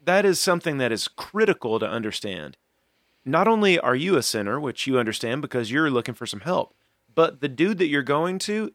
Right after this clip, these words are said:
even if he's a guru in the thing that you're trying to learn, whether that's some aspect of ministry or something like that, or just a general thing in life, and this guy's got a good reputation, and you,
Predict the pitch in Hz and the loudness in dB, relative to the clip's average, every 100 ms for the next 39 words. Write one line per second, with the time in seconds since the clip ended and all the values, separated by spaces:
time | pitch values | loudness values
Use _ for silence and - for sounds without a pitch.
0 | - 240 269 247 214 180 156 123 143 175 | -4 -2 0 0 0 -2 -2 -4 0 2
1 | 240 170 117 104 107 139 127 - 175 175 | 2 0 0 0 0 0 -4 -2 0 0
2 | 175 - 143 156 - 139 127 110 127 139 | 0 0 0 -2 -2 -4 -4 -4 -2 -2
3 | 101 107 117 110 110 - 135 127 127 123 | -2 -2 0 0 0 -2 -4 -2 -2 -2
4 | 123 110 101 123 147 135 - 127 110 117 | -6 -6 -8 -10 -8 -8 -8 -8 -8 -12
5 | 113 107 143 131 110 113 - 101 120 135 | -12 -6 -2 -2 -2 -6 -6 -4 -2 0
6 | 123 110 110 101 110 131 131 - 98 107 | -2 -4 -8 -6 0 2 0 -4 -10 -6
7 | 117 101 101 98 92 101 101 101 - 165 | -4 -4 -4 -8 -6 -4 -6 -8 -4 -4
8 | 160 - 127 110 98 113 | -4 -6 -6 -6 -8 -8